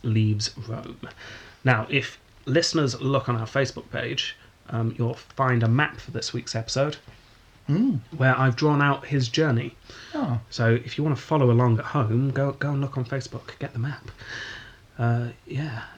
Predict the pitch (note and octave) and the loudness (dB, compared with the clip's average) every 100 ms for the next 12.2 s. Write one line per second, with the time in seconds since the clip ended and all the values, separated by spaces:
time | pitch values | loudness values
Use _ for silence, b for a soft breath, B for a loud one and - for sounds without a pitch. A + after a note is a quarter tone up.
0 | - C3+ C3+ C3+ C3+ - C#3+ C#3+ - - | -8 0 2 2 0 2 2 2 -2 -14
1 | - - A#3 A3+ G3+ - E3+ F#3+ B2 - | -10 0 2 2 0 0 2 2 0 -2
2 | - A2 - C#3+ A#2 A#2+ A#2 A#2 A2+ B2 | -4 -6 0 2 2 2 0 0 -2 0
3 | A2+ A2 A#2+ D#3+ - C3+ - - - - | 0 0 -2 -2 -2 -8 -12 -20 -20 -20
4 | - - A#2+ C#3 A2+ A#2 A#2 G#2+ A2+ A2 | -12 0 2 2 2 0 0 2 0 -2
5 | C#3+ C3 - - b b b b - A#2 | -4 -4 -6 -16 b b b b -8 -2
6 | G#2+ - E3+ E3 C#3+ B2 D3+ - - - | -2 0 -2 2 4 4 4 2 -2 -2
7 | - - B B A2+ G3 F#3 F#3 - E3 | -6 -8 B B 4 6 6 4 6 6
8 | F3+ - C3 A#2 D#3+ - A2 B2+ - - | 6 2 0 2 2 0 -2 -2 -4 -2
9 | A2+ C#3+ A2 A#2 - B2+ D#3+ D#3 - - | 2 2 2 -4 -4 -2 -2 -4 -16 -12
10 | C3 C3 A#2+ - - A2 G#2+ - G#2 G#2+ | -10 -4 -6 -4 -4 -4 -4 -6 -6 -6
11 | E3 - - G2+ G2+ G#2 G#2 G#2 G2+ - | -6 -8 -4 0 2 2 2 0 -2 -4
12 | B2 D3+ | -4 -4